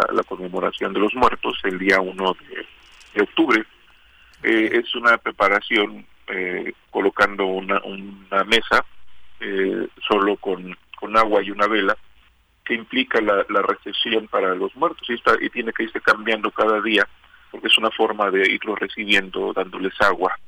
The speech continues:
según la tradición de Coatetelco. Y después llegamos ya a, a, a fin de, de mes y, e inicios de noviembre, cuando encontramos, por ejemplo,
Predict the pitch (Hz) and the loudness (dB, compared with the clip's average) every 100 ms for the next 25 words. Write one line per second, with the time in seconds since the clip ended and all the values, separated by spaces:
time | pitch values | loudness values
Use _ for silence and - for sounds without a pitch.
0 | - - 95 92 95 92 90 - 98 90 | -12 -8 -6 -4 -2 -2 -2 -2 -6 -4
1 | - 92 - 120 - - - _ _ _ | -4 -4 -4 -4 -4 -6 -16 _ _ _
2 | _ _ - - - - 120 113 131 123 | _ _ -14 -8 -6 2 2 4 4 6
3 | 131 131 127 139 131 139 - 107 104 101 | 6 4 0 4 6 4 2 2 4 4
4 | 104 104 101 95 95 - - - 113 110 | 4 4 4 2 -2 0 0 -2 -10 -2
5 | 113 107 101 - _ _ _ _ - 107 | 0 0 -4 -8 _ _ _ _ -10 -4
6 | 104 101 95 120 127 117 - - 101 92 | 0 0 -2 2 2 2 -6 -14 -12 -12
7 | - - - - 95 101 - 101 104 120 | -16 -20 -16 -10 -4 -4 -4 -6 0 2
8 | 135 110 104 139 _ - _ _ _ - | 4 2 0 -8 _ -20 _ _ _ -4
9 | 120 110 113 113 113 117 110 113 147 165 | 0 2 4 4 2 0 -2 2 2 2
10 | - 123 - 135 135 - 127 | -2 -2 2 2 0 -4 -4